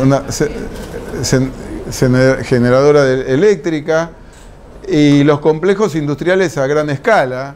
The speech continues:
como dijimos, en cantidad de empleados,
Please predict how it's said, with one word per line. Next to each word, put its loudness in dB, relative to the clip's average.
como -12
dijimos, -4
en -14
cantidad 0
de -2
empleados, 0